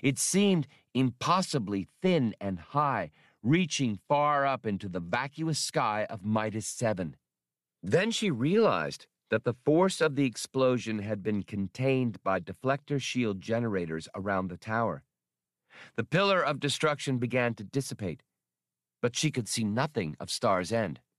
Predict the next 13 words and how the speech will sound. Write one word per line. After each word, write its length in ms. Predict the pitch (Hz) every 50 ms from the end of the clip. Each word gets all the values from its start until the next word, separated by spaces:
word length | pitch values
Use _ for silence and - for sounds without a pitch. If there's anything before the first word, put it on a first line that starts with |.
| _ _ _ _ _ -
not 160 | 127 117 101
a 40 | 87
fragment. 480 | - - 120 117 120 104 82 76 64 - _ _ _ _ _ _ _ _ _ _ _ _ _ _ - - - -
She 180 | - - - 131
couldn't 320 | - 160 190 175 170 160
believe 500 | 135 143 151 160 180 180 170 151 135 123 - - - _ -
that 120 | 120 113 -
even 380 | 151 160 165 147 147 147 131 -
an 160 | - 131 127
exploding 760 | 120 101 - - - - - 156 160 156 143 131 120 113 107
power 320 | 98 123 139 151 165 165 147
plant 340 | - 127 127 107 92 90
could 220 | - - 107 92